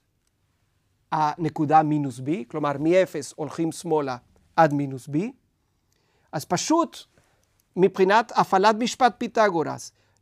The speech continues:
הקטע ש-, הזה כאן, בין מינוס B לפי אחד,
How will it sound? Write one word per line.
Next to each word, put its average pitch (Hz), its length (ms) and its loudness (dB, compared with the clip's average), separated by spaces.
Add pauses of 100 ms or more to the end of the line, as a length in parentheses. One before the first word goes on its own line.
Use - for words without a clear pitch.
(640)
הקטע 233 460 0
ש-, - 140 -6 (140)
הזה 165 340 2 (100)
כאן, 151 360 -2 (400)
בין 151 280 2
מינוס 220 380 -2
B 165 140 -6 (520)
לפי 170 400 -2
אחד, 151 340 -4